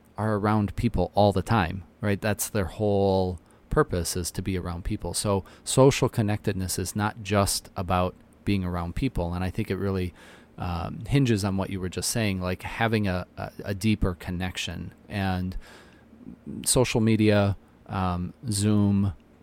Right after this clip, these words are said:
and G-, Google Hangouts, all of these things have been fantastic tools for us throughout this pandemic to be able to maintain our connections. Um, but that's really all it's doing. It's,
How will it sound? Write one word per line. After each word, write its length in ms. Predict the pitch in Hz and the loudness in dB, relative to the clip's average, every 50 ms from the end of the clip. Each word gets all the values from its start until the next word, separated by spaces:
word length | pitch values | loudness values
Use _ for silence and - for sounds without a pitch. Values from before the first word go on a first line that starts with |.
| - - | -20 -14
and 640 | - - 98 90 90 87 87 87 85 90 90 87 - - - 117 113 | -8 -6 -4 -4 -2 -4 -4 -4 -4 -6 -6 -8 -10 -12 -14 -12 -12
G-, 80 | 123 - - 117 | -12 -12 -10 -2
Google 300 | 110 117 107 107 104 92 | 0 0 2 2 2 2
Hangouts, 420 | 104 101 101 101 95 95 92 - - | 2 0 2 2 0 0 -2 -2 2
all 100 | 135 143 | 4 4
of 100 | 143 123 | 4 6
these 180 | 120 110 - - | 4 2 2 2
things 220 | 131 120 113 - 110 - | 0 0 0 0 -2 -6
have 220 | - - 127 117 107 | -6 -6 -6 -4 -4
been 240 | 110 107 110 104 - - - - _ _ _ | -2 -2 -2 -4 -4 -8 -20 -20 _ _ _
fantastic 840 | - - - 117 110 104 - - - - - 135 - - - 110 - - | -18 -8 -4 -2 -2 -2 -4 -4 -6 -6 -4 -4 -4 -4 -4 -6 -6 -4
tools 360 | - - 117 110 120 120 - | -4 0 2 2 2 2 0
for 220 | - - 131 131 - | -2 -4 -4 -2 0
us 180 | 135 135 - | 0 0 0
throughout 300 | - - - 101 95 98 | -2 -2 -2 -2 -2 0
this 140 | - 98 - | -2 -4 -6
pandemic 640 | - - - 101 92 92 90 92 90 98 110 117 - | -2 -2 -2 -2 -2 -2 0 0 0 2 0 -2 -2
to 100 | - - | -4 -4
be 120 | 104 104 98 | 0 0 0
able 180 | 98 90 101 - | 0 0 -2 -4
to 240 | - 92 87 87 - - - - - - - | -2 -4 -4 -4 -6 -12 -20 -20 -20 -10 -6
maintain 1080 | 101 98 98 95 95 98 101 95 - - - - 92 90 90 95 104 123 147 156 156 - | -2 0 0 2 2 2 0 0 -2 -4 -8 -6 -6 -4 -2 -2 -2 0 -2 -2 -4 -4
our 160 | - 143 147 147 | -4 -4 -4 -4
connections. 960 | - - 160 151 151 151 - - - - 170 165 175 180 185 170 - - - - - - - - - - - - - | -2 -2 -2 0 0 -2 -2 -4 -4 -2 -2 -2 -2 -2 -4 -6 -8 -10 -12 -16 -20 -20 -20 -20 -20 -20 -20 -12 -6
Um, 240 | 104 104 98 90 - | -2 -2 -2 -2 -4
but 120 | - - - | -6 -6 -4
that's 320 | - 113 - - - - - - | -4 -4 -2 -2 -6 -6 -6 -8
really 440 | 113 110 104 113 113 110 110 101 - | -6 -2 2 4 4 6 4 4 2
all 240 | - 98 95 92 | 2 0 0 0
it's 180 | 90 87 - - | 0 -2 -4 -4
doing. 280 | - 101 92 90 87 87 | -2 -2 -2 -2 -2 -4
It's, 220 | 87 - - - | -4 -6 -6 -8